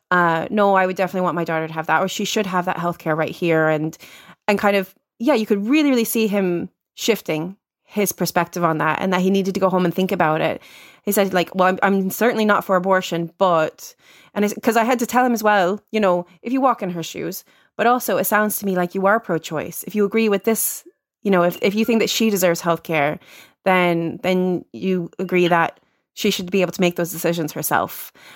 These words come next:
um, which is pro-choice and which is why we need to remove the Eighth Amendment." And, um, you know, and also trying to bring into perspective that this would impact his daughters, um, and their futures if they wanted to get pregnant, uh, that it can,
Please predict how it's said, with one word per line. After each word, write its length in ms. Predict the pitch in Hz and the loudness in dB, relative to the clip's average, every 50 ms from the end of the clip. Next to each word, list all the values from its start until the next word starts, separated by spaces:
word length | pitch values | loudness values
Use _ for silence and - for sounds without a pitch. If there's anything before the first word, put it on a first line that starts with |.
| - - - | -12 -4 0
um, 240 | - 170 156 156 160 | 0 2 2 2 0
which 140 | 170 160 | -2 -2
is 80 | 175 160 | -2 -4
pro-choice 540 | - - 165 160 - 220 233 226 202 - - | -2 -4 -4 -4 0 0 0 2 0 0 0
and 140 | 165 175 175 | 0 0 0
which 100 | 165 - | 0 -2
is 140 | 170 165 | -4 -4
why 180 | 175 170 160 156 | 0 0 0 0
we 80 | 156 156 | 0 -2
need 160 | 160 156 156 | -2 -4 -6
to 100 | - 175 | -6 -4
remove 300 | 170 170 165 160 156 - | -2 0 0 0 -2 -4
the 100 | - - | -4 -4
Eighth 160 | 156 160 - | -4 -4 -4
Amendment." 520 | 165 160 160 165 165 156 98 - - - _ _ - - - - - - _ _ _ _ _ _ _ _ _ _ _ _ _ - | -4 -2 -2 -2 -2 -4 -6 -8 -12 -16 _ _ -20 -18 -18 -18 -18 -20 _ _ _ _ _ _ _ _ _ _ _ _ _ -2
And, 300 | 226 226 220 220 214 208 | 0 2 2 2 2 2
um, 360 | 220 208 202 196 196 190 180 - | 2 2 2 2 0 -2 -6 -4
you 100 | - 254 | -2 0
know, 140 | 233 220 202 | 2 2 4
and 80 | 208 | 4
also 240 | 220 240 247 - 254 | 4 2 2 0 -4
trying 220 | 226 - 233 226 226 | -4 -2 -2 -2 -2
to 100 | - 214 | -2 -4
bring 200 | 202 233 233 233 | -2 0 0 2
into 200 | 226 220 208 208 | 0 0 -2 -2
perspective 560 | 202 208 190 - 226 226 - - 220 196 190 | -4 -4 -2 0 -2 -2 -2 -2 -4 -4 0
that 340 | - 196 185 180 - 190 190 | 0 2 2 2 0 -2 -4
this 180 | 220 214 - - | -4 -4 -2 -2
would 80 | 208 | -2
impact 360 | 208 208 180 196 190 180 - | -2 0 0 0 -2 -2 -2
his 200 | - 214 202 196 | -4 -4 -2 0
daughters, 560 | - 185 185 190 190 175 165 165 175 - - - | 0 2 2 4 4 4 2 2 0 -4 -6 -4
um, 520 | - 190 190 185 180 175 175 180 175 175 180 - - - - - - - | 0 0 2 2 0 0 -2 -2 -4 -6 -8 -12 -18 -20 -20 -18 -8 -2
and 180 | 185 196 190 | 0 2 4
their 120 | 208 180 180 | 4 2 2
futures 420 | - - 185 175 - - 180 170 | 0 -2 -2 -2 0 -2 -2 -2
if 100 | 180 - | -2 0
they 100 | 185 175 | 0 0
wanted 300 | 165 165 170 170 170 - | 2 2 2 0 0 -4
to 80 | 180 170 | -6 -4
get 160 | - - - | -4 -4 -4
pregnant, 640 | - - 165 147 - 160 160 170 - - - - _ _ _ - | -4 -4 -4 -4 -2 -4 -4 -4 -6 -8 -12 -12 _ _ _ -2
uh, 260 | 190 185 180 170 131 | 0 2 2 2 0
that 160 | 170 175 165 165 | 0 0 0 -2
it 60 | - | -2
can, 200 | - 180 - | -2 -4 -4